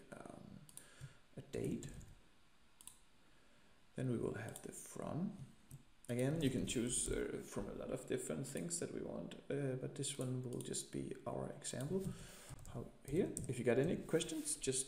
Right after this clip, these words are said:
write them below, and I'll, uh, definitely answer them, uh, very quick. So this one will be our data table. Then we need to, in the output, we will press Control K. Then we will create a new variable called D T. We can just call it mails.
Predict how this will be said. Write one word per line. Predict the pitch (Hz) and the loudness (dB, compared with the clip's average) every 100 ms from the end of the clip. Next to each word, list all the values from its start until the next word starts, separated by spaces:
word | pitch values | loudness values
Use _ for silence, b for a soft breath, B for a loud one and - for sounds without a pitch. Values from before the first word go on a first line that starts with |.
| - | -2
write | - 78 | -4 -2
them | 135 | 4
below, | 139 - - 185 - | 4 4 2 0 -4
and | 127 - | -6 -4
I'll, | - - - - - | -6 -6 -8 -8 -4
uh, | 135 - | -4 -2
definitely | 147 143 147 123 117 - | -2 0 0 2 0 0
answer | - 120 135 | -2 -2 0
them, | 127 127 131 143 - | -2 -2 -4 -6 -8
uh, | 131 131 131 131 - - | -6 -4 -6 -8 -10 -10
very | 123 64 | -4 -4
quick. | - 69 - - B B B B | -2 -6 -6 -16 B B B B
So | - | 2
this | 202 208 | 4 2
one | 214 | 6
will | 185 | 6
be | 151 151 | 6 6
our | 143 | 6
data | 143 143 151 | 6 6 6
table. | 139 - - - - - | 0 0 0 -4 -8 0
Then | 156 | 4
we | 165 | 4
need | 165 170 170 | 4 0 2
to, | 131 - | 2 2
in | 113 113 | 2 4
the | 117 | 6
output, | 156 - 190 190 - | 4 4 2 2 2
we | 131 | 2
will | 117 - - - | 2 -2 -10 -2
press | 113 113 | 2 2
Control | - 120 110 110 120 | 0 0 4 4 4
K. | - 135 185 - B B B B | 6 6 4 -4 B B B B
Then | 127 113 | 2 4
we | |
will | 101 | 4
create | - - - | 2 2 2
a | - | 2
new | - 139 | 4 6
variable | 147 - - - | 6 6 4 2
called | - - - - | 0 -4 -4 -2
D | - - | -2 0
T. | - - - | 0 0 0
We | - - | 0 -2
can | - | 0
just | - - | 0 0
call | - - | 0 0
it | - 170 | 0 2
mails. | 95 - - - | 10 12 12 2